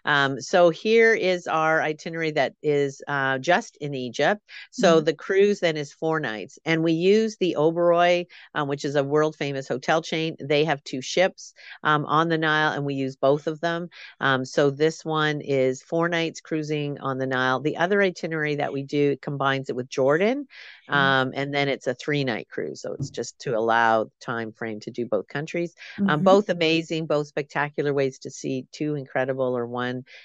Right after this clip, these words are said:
Speaker 1: incredible. We have a private, um, visit with, um,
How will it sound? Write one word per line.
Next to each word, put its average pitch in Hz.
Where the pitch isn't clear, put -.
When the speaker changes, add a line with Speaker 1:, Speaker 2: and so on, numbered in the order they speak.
Speaker 1:
incredible. 131
We 131
have 127
a 113
private, 139
um, 123
visit 139
with, 120
um, 117